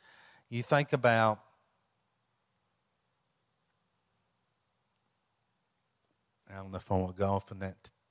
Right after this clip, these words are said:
tangent, but you think about the people he ministered to, he didn't even say, "Look, I need you to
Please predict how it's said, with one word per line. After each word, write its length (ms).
tangent, 460
but 240
you 100
think 300
about 320
the 80
people 380
he 120
ministered 680
to, 340
he 180
didn't 260
even 260
say, 400
"Look, 440
I 120
need 360
you 120
to 540